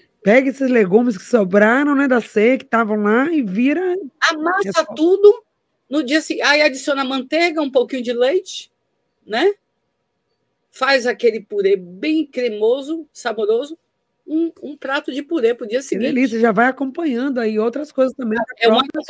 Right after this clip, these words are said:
Speaker 1: sobra, né?
Speaker 2: acompanhamento.
Speaker 1: O frango, ou peru desfiadinho,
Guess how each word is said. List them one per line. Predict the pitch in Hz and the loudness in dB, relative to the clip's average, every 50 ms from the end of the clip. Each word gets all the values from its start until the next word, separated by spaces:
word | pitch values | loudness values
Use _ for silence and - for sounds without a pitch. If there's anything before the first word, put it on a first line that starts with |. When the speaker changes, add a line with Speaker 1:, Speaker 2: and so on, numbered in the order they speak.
| - | -2
Speaker 1:
sobra, | - - - - - - 214 | 0 0 0 2 2 2 2
né? | 202 214 240 | 0 0 -2
Speaker 2:
acompanhamento. | 269 302 311 311 - | -4 -6 -8 -10 -10
Speaker 1:
O | 214 | -12
frango, | 160 - - - 196 202 208 226 240 240 240 233 226 214 190 202 | -12 -8 -6 -4 -2 0 0 0 0 0 0 0 -2 0 0 2
ou | 214 220 | 2 2
peru | 202 208 196 185 180 190 214 220 220 | 2 2 2 2 2 2 0 0 -2
desfiadinho, | 208 175 - - - 220 202 180 170 160 147 135 165 190 214 233 226 202 | -4 -6 -10 -8 -4 -2 0 0 -2 -4 -6 -8 -6 -4 -4 -4 -4 -6